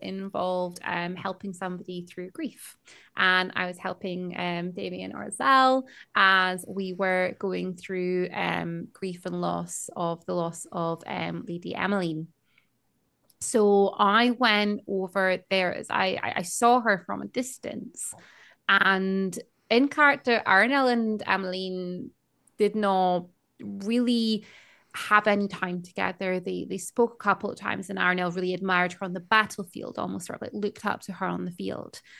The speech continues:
um, but spent a lot of time with Damien helping him through this. So when she headed over,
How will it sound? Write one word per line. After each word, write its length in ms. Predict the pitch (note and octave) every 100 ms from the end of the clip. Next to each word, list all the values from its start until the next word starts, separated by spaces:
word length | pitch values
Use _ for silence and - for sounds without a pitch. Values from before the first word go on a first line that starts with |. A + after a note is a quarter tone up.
| - -
um, 680 | F#3 F3+ F3 F3+ F3+ F3+ F3 - _ _ _ _ -
but 180 | G3 -
spent 180 | G3
a 60 | G3+
lot 200 | G3 F3
of 60 | F3+
time 240 | F#3+ F3+
with 160 | F3 -
Damien 600 | A3+ A3 F#3 F3 F3 F3
helping 440 | - F3 F3 F3+
him 120 | E3+
through 260 | - A#3 A#3
this. 460 | - F#3 - - _ _ _ -
So 340 | - G#3+ G#3
when 580 | G3+ G3 G3 G3 F#3+ -
she 800 | - - G#3+ G#3 G#3 G3+ G3 -
headed 320 | - G#3 F3+
over, 760 | - F#3+ F#3+ F#3+ F3 F3 E3+